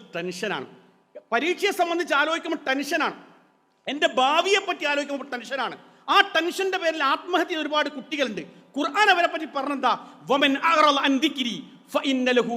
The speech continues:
മഈശത്തൻ ലങ്ക." ഖുർആനെ വിട്ടുകൊണ്ട് ആരെങ്കിലും ജീവിച്ചാൽ അവന് ടെൻഷനുള്ള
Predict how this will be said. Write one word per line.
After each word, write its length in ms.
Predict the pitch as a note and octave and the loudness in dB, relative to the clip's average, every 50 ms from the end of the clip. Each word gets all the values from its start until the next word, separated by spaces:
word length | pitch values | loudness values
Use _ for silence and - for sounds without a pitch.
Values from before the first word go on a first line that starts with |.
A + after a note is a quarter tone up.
| A3 A3 | -2 -4
മഈശത്തൻ 560 | A3+ A3+ C4 B3+ A3 A#3+ A#3+ A3+ - G#3+ G#3 G#3 | -4 -4 -4 -6 -6 -6 -8 -8 -8 -8 -6 -6
ലങ്ക." 180 | G3 G3 F#3 F#3 D#3 - - - - _ _ - C4+ | -6 -4 -2 -4 -4 -4 -6 -16 -20 _ _ -4 0
ഖുർആനെ 560 | D#4 E4 D#4+ - - G4 G4 G4+ G#4 G4 F4+ E4+ | 0 0 0 0 0 2 4 6 6 4 4 2
വിട്ടുകൊണ്ട് 460 | D#4+ - - - F4+ E4 D#4 D#4 C#4+ D4 C#4+ | -2 -6 -6 -6 -2 -2 -2 2 2 4 4
ആരെങ്കിലും 400 | D#4 D#4+ D#4 C#4+ C4 C#4+ C#4+ C4 G#3 F3+ | 4 4 2 2 0 -4 -4 -4 -4 -2
ജീവിച്ചാൽ 480 | B3+ C4 B3+ B3+ C4 - A#3 G3+ F3 D#3 - - - - - F3 | -2 -2 -2 -2 -2 -2 -2 -2 -2 -6 -10 -16 -20 -12 -8 -6
അവന് 220 | G#3+ A3 B3 A#3+ A3+ A#3+ - - | -4 -4 -4 -4 -4 -6 -8 -6
ടെൻഷനുള്ള 540 | A#3 A#3+ B3 C4 B3+ B3+ C#4 D4 C4 A#3 A#3 | -4 -4 -4 -4 -6 -4 -4 -4 -2 -2 -2